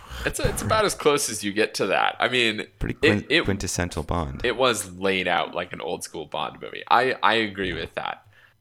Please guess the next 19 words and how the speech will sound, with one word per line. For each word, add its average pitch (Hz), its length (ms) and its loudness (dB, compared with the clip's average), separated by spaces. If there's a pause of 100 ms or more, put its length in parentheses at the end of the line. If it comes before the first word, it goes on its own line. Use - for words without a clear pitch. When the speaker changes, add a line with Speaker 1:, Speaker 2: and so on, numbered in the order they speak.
(300)
Speaker 1:
Uh, 87 420 4 (580)
but 170 100 2
you 147 160 -6
didn't 190 200 2
answer 175 200 -2
the 147 80 -6
question. 196 480 -2 (160)
I - 80 0
mean, 113 220 0
so, 135 240 2
so 147 100 2
you, 120 320 0
you 123 120 -6
prefer 123 240 -2
the 113 100 -2
Dune 101 520 -4
watching 90 460 -2
scenario, 58 380 -8
situation. - 680 -8